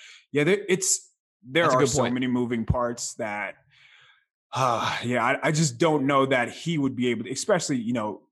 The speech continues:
Speaker 1: to an East Coast team. Like, who do you think, who do you know that on the East Coast would be able to put him in a better situation than what he is, what he has done for the forty-niners? So, um, in that situation, I,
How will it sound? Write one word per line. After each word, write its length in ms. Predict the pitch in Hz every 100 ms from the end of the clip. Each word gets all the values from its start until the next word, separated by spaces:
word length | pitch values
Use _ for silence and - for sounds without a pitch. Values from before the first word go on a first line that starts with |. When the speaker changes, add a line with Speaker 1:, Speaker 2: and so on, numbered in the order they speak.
| -
Speaker 1:
to 280 | 151 131 127
an 80 |
East 200 | 143 135
Coast 240 | 143 113 -
team. 240 | 131 98
Like, 120 | 95
who 300 | 135 123 190
do 80 | 180
you 100 | 180
think, 300 | 170 180 156
who 140 | 190 214
do 60 | 196
you 180 | 180
know 280 | 165 175 165
that 100 | 147
on 140 | 131 131
the 80 |
East 180 | 131 -
Coast 220 | 156 123
would 160 | 113 104
be 160 | 131 127
able 200 | 127 131
to 120 | 110
put 220 | - 170
him 120 | 143
in 80 | 117
a 80 | 110
better 240 | 98 117
situation 640 | 110 120 104 135 147 - 113
than 240 | 107 117 - - _ -
what 160 | 170
he 160 | 139 151 135
is, 280 | 147 135 123 -
what 200 | 143 151
he 60 |
has 240 | 139 165 127
done 220 | 113 113
for 100 | 117
the 80 | 110
forty-niners? 640 | 123 117 117 117 104 98
So, 280 | - 98 101 - - - -
um, 320 | 98 98 95 -
in 140 | 120
that 220 | 139 139 -
situation, 600 | 123 131 117 113 120 113
I, 160 | -